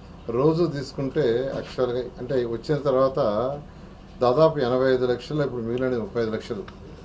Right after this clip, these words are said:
ఎనభై ఐదు లక్షలు, నలభై లక్షలు క్లియర్ చేసాం. మరొక ముప్పై ఐదు లక్షలు ఉన్నది.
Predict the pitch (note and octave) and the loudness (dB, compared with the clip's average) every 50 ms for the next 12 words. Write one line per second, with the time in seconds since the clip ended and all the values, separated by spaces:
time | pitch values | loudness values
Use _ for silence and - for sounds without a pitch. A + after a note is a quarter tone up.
0 | - - - - - - - - - - - - - - - - - - - - | -18 -18 -18 -18 -18 -18 -18 -18 -16 -16 -16 -16 -16 -18 -18 -18 -20 -18 -18 -18
1 | - - - - - - - - - - - - - - - - G2+ A2 A#2 B2 | -18 -18 -18 -18 -18 -18 -18 -18 -18 -18 -18 -20 -20 -14 -8 -6 -4 0 2 4
2 | B2+ B2 A#2+ A#2+ B2 B2 - - D3+ D#3 D3 C3+ B2 B2 B2 B2+ B2+ B2 A#2+ - | 4 4 2 0 -2 -4 -4 -2 -2 0 0 0 0 2 4 4 2 2 0 -4
3 | D3 C3 - - C3 B2 A#2+ B2 A2+ - - G2+ F#2 - - - - - - F2+ | -8 -12 -8 -8 -8 -4 -2 -2 -2 -4 -6 -8 -10 -8 -10 -10 -10 -12 -12 -14
4 | - - - - - - - - - - - - - - - - - - - A2+ | -14 -14 -14 -14 -14 -14 -14 -16 -16 -16 -16 -16 -16 -16 -16 -16 -14 -6 -2 2
5 | B2 C3+ B2+ C3 B2 A#2 A2+ A2 - C3 B2+ C3 B2+ B2+ B2 A#2+ - - C3+ B2 | 2 2 2 2 0 -2 -2 -2 2 4 4 4 4 2 0 -2 -4 -6 -6 -4
6 | A#2+ A#2 A#2 G#2+ B2 D3+ F3 F#3 | -2 -2 -4 -4 -4 -4 -6 -6